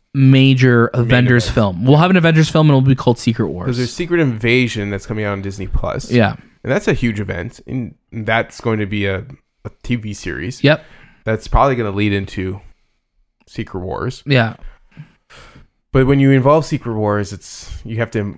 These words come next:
Speaker 2: have more characters.
Speaker 1: Right.
Speaker 2: Which
Speaker 1: But
Speaker 2: is
Speaker 1: now that we have the multiverse, it's
Speaker 2: Yeah.
Speaker 1: possible, right?
Speaker 2: It
Speaker 1: We
Speaker 2: is
Speaker 1: may
Speaker 2: possible.
Speaker 1: see all of these
Speaker 2: I th-,
Speaker 1: characters.
Speaker 2: I think, like, a multiverse incursion,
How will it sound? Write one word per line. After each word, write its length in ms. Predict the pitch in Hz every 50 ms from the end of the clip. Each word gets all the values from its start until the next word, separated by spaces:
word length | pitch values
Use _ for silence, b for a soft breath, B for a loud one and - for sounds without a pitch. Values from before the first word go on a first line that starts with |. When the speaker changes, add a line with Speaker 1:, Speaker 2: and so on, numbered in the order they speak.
| - -
Speaker 2:
have 200 | - - 113 101
more 140 | 107 104 101
characters. 840 | - - - 165 160 156 139 - 123 110 104 101 98 98 101 -
Speaker 1:
Right. 260 | 131 170 190 147 - - - -
Speaker 2:
Which 120 | - - 160
Speaker 1:
But 120 | 170 160
Speaker 2:
is 40 | 147
Speaker 1:
now 240 | 151 151 156 165 156
that 220 | 156 156 147 143
we 60 | 143 143
have 100 | 143 135
the 60 | 131
multiverse, 880 | 127 135 180 208 - 240 156 127 120 117 143 - - - - - - - -
it's 140 | 120 -
Speaker 2:
Yeah. 60 | 104 101
Speaker 1:
possible, 380 | 151 185 190 - - 101 92
right? 120 | 92 104 113
Speaker 2:
It 40 |
Speaker 1:
We 100 | 117 127
Speaker 2:
is 40 | 127
Speaker 1:
may 120 | 127 135 143
Speaker 2:
possible. 220 | - - - 120
Speaker 1:
see 60 | 120
all 220 | 110 113 120 127 127
of 60 | 123
these 60 | 123
Speaker 2:
I 20 | 135
th-, 60 | 143
Speaker 1:
characters. 240 | 120 104 - - - -
Speaker 2:
I 60 | 139
think, 220 | 139 - 196 190 180
like, 280 | 175 143 - - _ _ _ -
a 80 | - 113
multiverse 640 | 107 107 110 123 123 - 131 110 110 110 101 - -
incursion, 840 | 98 98 - - 101 104 127 131 113 110 95 90 92 98 104 -